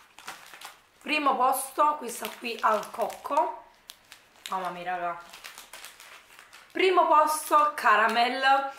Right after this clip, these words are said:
e, eh, arachidi, caramello e arachidi.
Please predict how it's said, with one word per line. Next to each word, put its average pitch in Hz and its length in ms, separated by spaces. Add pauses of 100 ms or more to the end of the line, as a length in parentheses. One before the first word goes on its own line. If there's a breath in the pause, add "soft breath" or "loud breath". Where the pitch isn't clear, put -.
(140)
e, 226 200
eh, 226 60
arachidi, 214 1200
caramello 196 600
e 185 240
arachidi. 185 760